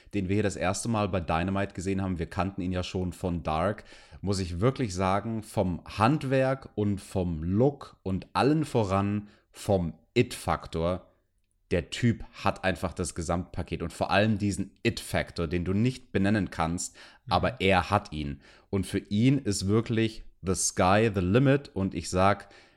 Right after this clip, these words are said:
Speaker 1: jetzt eine ganz große Prognose, beziehungsweise nicht Prognose, aber einfach ein Potenzial, was Brian Pillman Junior hat mit seiner Wrestling-Karriere.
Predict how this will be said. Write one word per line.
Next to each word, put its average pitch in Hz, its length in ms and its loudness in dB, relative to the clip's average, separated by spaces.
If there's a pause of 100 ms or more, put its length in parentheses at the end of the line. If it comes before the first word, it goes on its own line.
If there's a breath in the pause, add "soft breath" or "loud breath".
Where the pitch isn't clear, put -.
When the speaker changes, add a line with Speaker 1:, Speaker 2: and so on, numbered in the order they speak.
(120)
Speaker 1:
jetzt 90 260 0
eine 92 100 0
ganz 113 400 4
große 87 300 -2
Prognose, 85 800 -2 (500 soft breath)
beziehungsweise 107 360 2
nicht 95 160 -4
Prognose, 101 520 2
aber 80 160 2
einfach 87 380 -4
ein 87 160 -4
Potenzial, 104 800 2
was 87 200 -4
Brian 82 320 0
Pillman 85 580 -2
Junior 90 440 -2
hat 90 180 -2
mit 87 120 -4
seiner 82 260 0
Wrestling-Karriere. 85 840 -2